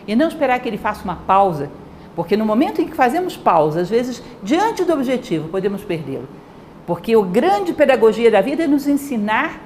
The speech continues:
a amar a forma de vida de um ser humano.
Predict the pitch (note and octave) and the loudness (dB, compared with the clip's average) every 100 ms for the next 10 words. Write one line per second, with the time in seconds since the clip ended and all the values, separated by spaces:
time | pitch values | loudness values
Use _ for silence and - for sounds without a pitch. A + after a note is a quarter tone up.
0 | - - C#4+ D4 A#3+ A3+ D4+ - - - | -6 0 2 2 2 2 0 -4 -16 -20
1 | - - - - - - D4 - F4+ F4+ | -20 -20 -20 -20 -12 -6 -2 4 4 4
2 | B3+ G#3 F#3 B3+ A#3 E3+ E3 E3+ D#3 D3+ | 0 0 -2 -2 -2 -4 -6 -6 -6 -4
3 | C3+ C3 | -6 -8